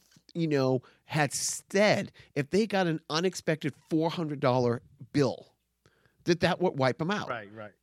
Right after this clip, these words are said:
Speaker 1: That,
Speaker 2: Yeah.
Speaker 1: that, that, that, you know, you blow a tire and you have another tire that's worn down and you have to buy two tires. That's the difference between being able to get to the next month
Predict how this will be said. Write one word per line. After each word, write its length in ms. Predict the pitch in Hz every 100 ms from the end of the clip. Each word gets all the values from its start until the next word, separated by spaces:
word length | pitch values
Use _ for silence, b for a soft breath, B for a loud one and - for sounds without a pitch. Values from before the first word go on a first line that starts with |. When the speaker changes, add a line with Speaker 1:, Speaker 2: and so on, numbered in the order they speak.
| -
Speaker 1:
That, 200 | 208 -
Speaker 2:
Yeah. 100 | 202
Speaker 1:
that, 160 | 175 165
that, 200 | 185 151
that, 200 | 175 165
you 80 | 170
know, 180 | 165 156
you 160 | 156
blow 360 | 147 147 170 175
a 40 |
tire 560 | 165 - 156 160 170 160
and 160 | 131
you 100 | 135 127
have 180 | 143
another 180 | 156 165
tire 260 | 151 135 165
that's 160 | 156
worn 220 | 165 156 151
down 320 | 151 151 147 B B B -
and 100 | 135
you 60 |
have 160 | 123 151
to 60 | 151
buy 160 | 147
two 160 | 156 185
tires. 400 | 156 160 165 165 -
That's 360 | 175 226 -
the 120 | - 170
difference 420 | 175 202 185 143
between 640 | 147 135 - 147 135 127 - B B
being 260 | - 175 170
able 220 | 160 151
to 420 | 135 143 131 123 117 b b b
get 200 | 185 175
to 120 | -
the 140 | 165 139
next 280 | 151 147
month 360 | 143 110 107 -